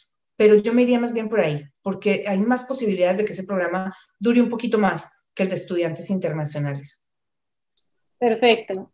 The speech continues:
Speaker 2: Eh, me voy con Luis Méndez en YouTube. Él nos dice, "Acabo de terminar mi último semestre, pero no tendré mi documento oficial anta-,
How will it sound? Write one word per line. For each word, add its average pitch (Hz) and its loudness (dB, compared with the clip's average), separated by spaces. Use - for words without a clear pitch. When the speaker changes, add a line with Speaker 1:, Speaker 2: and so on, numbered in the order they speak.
Speaker 2:
Eh, 226 6
me 247 4
voy 226 4
con 240 2
Luis 254 2
Méndez 262 2
en 294 4
YouTube. 254 0
Él 220 2
nos 208 -2
dice, 233 0
"Acabo 233 2
de 233 6
terminar 262 2
mi 220 2
último 240 -2
semestre, 247 0
pero 247 2
no 208 2
tendré 208 0
mi 240 2
documento 214 -2
oficial 233 0
anta-, 226 2